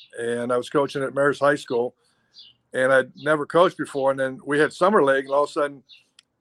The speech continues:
I had to take one of the teams, and like, "Uh-oh, here we go." And so it gave me a chance to get my feet wet and speak in front of kids and groups and all those type of things. And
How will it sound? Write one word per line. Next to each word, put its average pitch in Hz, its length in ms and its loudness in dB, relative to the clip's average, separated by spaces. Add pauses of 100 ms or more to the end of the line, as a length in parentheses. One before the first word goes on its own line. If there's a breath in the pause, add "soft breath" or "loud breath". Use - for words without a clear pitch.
I 135 120 0
had 151 100 4
to 135 60 -4
take 160 220 -2
one 147 120 -4
of 147 60 -4
the 127 100 -10
teams, - 680 -8
and 127 80 -6
like, 127 180 0
"Uh-oh, 127 340 0
here 143 120 2
we 156 100 -2
go." 113 280 0 (580 soft breath)
And - 260 -4
so 131 220 2
it 135 100 -4
gave 151 160 0
me 143 100 -4
a 131 60 -8
chance 143 340 -4
to 131 40 -16
get 151 100 -2
my 135 100 0
feet 151 300 0
wet 143 220 6
and 123 100 -16
speak 143 280 -6
in 139 80 -10
front 143 220 -2
of 135 60 -10
kids 139 340 -2
and 135 140 -6
groups 139 340 2
and 127 80 -4
all 131 140 6
those 135 180 0
type 135 220 0
of 127 100 -10
things. 127 320 -4
And 117 140 -20